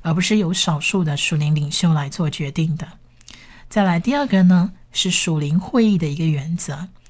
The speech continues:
在会议中呢，他们是以彼得和保罗见证以及先知的话语作为依据，因此他们花些时间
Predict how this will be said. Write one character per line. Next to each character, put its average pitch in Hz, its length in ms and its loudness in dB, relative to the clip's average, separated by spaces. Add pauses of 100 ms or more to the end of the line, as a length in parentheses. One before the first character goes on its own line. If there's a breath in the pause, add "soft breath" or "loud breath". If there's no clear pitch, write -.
(320 soft breath)
在 294 180 2
会 302 200 -2
议 269 140 -2
中 226 280 4
呢， 175 340 4
他 - 160 -2
们 190 120 4
是 185 160 0
以 156 240 0
彼 156 180 -2
得 151 220 -2
和 175 220 -2
保 156 260 0
罗 151 180 -4
见 269 360 2
证 180 280 0 (420 soft breath)
以 160 100 -4
及 160 160 0
先 196 300 4
知 190 160 2
的 175 100 2
话 180 320 2
语 139 220 -8
作 156 240 -2
为 139 120 -4
依 160 200 0
据， 160 320 -2 (540 soft breath)
因 247 140 6
此 202 140 0
他 202 140 4
们 202 100 6
花 190 240 2
些 190 180 0
时 165 240 -4
间 160 300 0